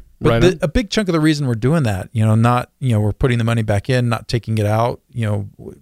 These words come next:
Speaker 1: some people might say, "Well, what's the point? I, aren't you doing this so that you can have a, a good income and, and, you know, kinda live the life you wanna live?" And, and yes, it is, but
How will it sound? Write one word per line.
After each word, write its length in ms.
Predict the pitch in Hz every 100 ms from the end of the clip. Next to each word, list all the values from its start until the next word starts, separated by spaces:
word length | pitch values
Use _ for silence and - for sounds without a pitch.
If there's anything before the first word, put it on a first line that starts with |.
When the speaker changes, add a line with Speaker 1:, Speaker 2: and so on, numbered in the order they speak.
| -
Speaker 1:
some 220 | - 123
people 240 | 123 -
might 180 | 117 113
say, 140 | - 120
"Well, 160 | 113
what's 240 | 117 120 -
the 80 |
point? 420 | - - 127 101 -
I, 120 | 110
aren't 240 | 104 117
you 100 | 110
doing 320 | 104 107 110 113
this 160 | 117
so 140 | - 110
that 140 | 110
you 120 | 107
can 140 | 104 98
have 380 | 101 104 113
a, 200 | 110 104 -
a 80 |
good 220 | 104 113 107
income 600 | 110 107 113 107 110 110 _ _ _ _ _ _ _ _ _ _ _ _ -
and, 280 | 104 98 -
and, 420 | 110 104 98 98
you 100 | 110
know, 80 | 95
kinda 260 | - 113 101
live 300 | 113 107 98
the 100 | 107
life 280 | 101 107
you 80 | 120
wanna 220 | 107 110
live?" 260 | 95 113 127
And, 160 | 131 139
and 120 | 143
yes, 300 | 185 185 -
it 200 | 139 131
is, 320 | 165 147 117
but 200 | 110 123